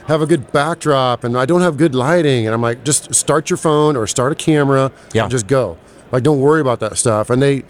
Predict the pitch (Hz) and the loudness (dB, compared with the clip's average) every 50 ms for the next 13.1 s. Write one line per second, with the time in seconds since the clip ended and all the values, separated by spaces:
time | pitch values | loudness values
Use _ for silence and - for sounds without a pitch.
0 | - - - - - - 202 156 143 127 143 175 240 220 214 185 147 123 123 - | -20 -20 -14 -4 0 0 0 0 2 2 2 2 2 2 0 -2 0 -2 -2 -2
1 | - 131 117 - 143 135 131 120 117 113 - - 175 180 131 92 82 - - - | -4 -4 -2 0 0 0 0 0 0 0 0 2 2 2 2 0 -4 -6 -10 -10
2 | - - - - - - - - - 151 143 135 131 131 143 175 185 - - 160 | -10 -12 -20 -20 -20 -20 -10 -4 0 2 2 2 2 2 2 0 0 0 0 0
3 | 143 135 123 117 - - - - 135 143 135 131 135 160 185 - - 165 143 113 | 0 0 -2 -4 -8 -18 -16 -10 -6 -4 -2 2 2 2 2 2 2 0 0 2
4 | 139 135 127 123 - - 208 220 185 143 127 117 120 135 143 139 135 147 139 123 | 0 0 0 0 0 2 2 2 4 2 2 0 0 -2 -2 -2 -4 -4 -2 -2
5 | 131 - - - 147 170 196 - 147 120 117 110 107 110 113 117 110 - - 151 | -2 -2 -2 -2 -2 -2 -2 -2 0 0 0 0 0 0 0 0 0 0 2 2
6 | 165 165 143 143 156 180 190 185 170 143 127 135 131 131 131 127 - - - 131 | 2 2 2 2 2 4 4 4 2 2 2 2 2 2 0 -2 -6 -8 -8 -6
7 | 117 - - 156 156 165 - - - - 113 95 80 - - - - - 110 113 | -4 -2 0 0 0 0 0 -2 -2 -2 -2 -4 -4 -8 -14 -18 -8 -2 -2 -2
8 | 98 92 - - - - - 135 139 139 139 135 160 156 - 156 151 151 147 135 | -2 -2 -6 -14 -14 -6 -2 0 0 0 0 0 0 0 2 2 2 2 2 2
9 | - - 175 175 135 147 131 135 160 160 143 139 139 135 131 127 139 165 160 147 | 0 2 2 2 2 2 2 2 2 2 2 2 0 0 0 0 0 2 2 2
10 | 139 135 120 139 143 160 165 156 143 156 175 175 151 127 123 123 123 120 - 151 | 0 0 2 2 2 2 2 0 0 0 2 2 2 2 2 0 0 0 0 0
11 | 143 120 - - 151 147 151 147 143 117 131 123 117 117 120 - - - 120 127 | 0 2 2 2 2 2 2 2 0 0 0 0 0 0 -2 -4 -4 -4 -2 -2
12 | 127 120 113 110 107 101 170 123 101 - - - - 135 143 - - 143 160 143 | 0 0 0 0 0 -2 -2 -4 -6 -8 -16 -10 -6 -4 -2 0 0 2 2 0
13 | - - | 0 -4